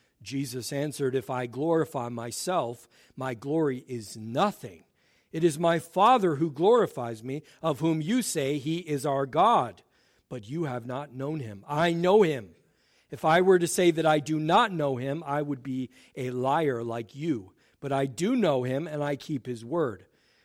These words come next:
Your father Abraham rejoiced that he would see my day.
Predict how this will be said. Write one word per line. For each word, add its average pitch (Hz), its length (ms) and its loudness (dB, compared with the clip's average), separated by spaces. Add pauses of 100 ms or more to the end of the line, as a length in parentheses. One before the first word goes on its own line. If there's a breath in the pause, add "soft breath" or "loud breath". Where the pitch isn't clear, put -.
Your 135 180 -4
father 147 480 0
Abraham 147 560 -2
rejoiced 143 560 -2
that 123 140 -8
he 120 40 -10
would 113 160 -10
see 160 240 -6
my 131 240 -4
day. 131 440 -4